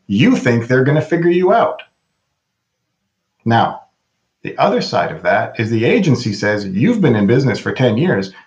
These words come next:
You know who you are. We just need to listen."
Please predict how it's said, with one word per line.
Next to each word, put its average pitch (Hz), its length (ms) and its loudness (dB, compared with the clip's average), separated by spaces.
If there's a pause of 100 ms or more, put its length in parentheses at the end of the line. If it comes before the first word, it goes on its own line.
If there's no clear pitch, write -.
You 139 280 2
know 180 260 2
who 160 180 4
you 143 260 4
are. 101 520 0 (240)
We 147 280 2
just - 360 0
need 123 300 0
to 127 80 -4
listen." 98 400 -6